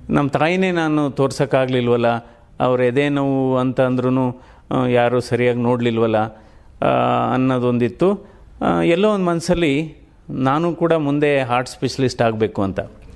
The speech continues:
ಆ ಕಾಲದಲ್ಲಿ, ಆ, ನಮ್ಮ ಕರ್ನಾಟಕದಲ್ಲಿ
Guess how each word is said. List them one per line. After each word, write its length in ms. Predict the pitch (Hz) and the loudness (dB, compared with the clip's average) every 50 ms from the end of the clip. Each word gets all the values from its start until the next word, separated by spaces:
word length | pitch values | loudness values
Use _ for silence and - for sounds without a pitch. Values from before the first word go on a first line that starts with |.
| - - - | -20 -12 -6
ಆ 240 | - - 135 170 208 | -2 0 0 0 0
ಕಾಲದಲ್ಲಿ, 720 | 214 - 233 202 180 175 147 147 120 107 92 95 113 165 - - - - - - - - - - | 0 0 0 2 2 2 0 -2 -2 -2 -2 -4 -6 -6 -8 -12 -18 -20 -20 -20 -20 -20 -8 -4
ಆ, 100 | - 151 | -2 0
ನಮ್ಮ 360 | 147 147 147 147 151 156 160 156 151 147 147 147 147 147 143 143 - - - - - - - - | 0 2 2 0 0 0 0 0 0 0 0 0 0 -2 -2 -4 -4 -8 -10 -16 -20 -20 -20 -6
ಕರ್ನಾಟಕದಲ್ಲಿ 960 | - 151 143 143 165 180 190 185 185 175 151 143 135 120 104 98 120 139 - | -2 -2 0 0 0 0 0 -2 -2 -2 -2 -2 -2 -2 -2 -4 -4 -6 -6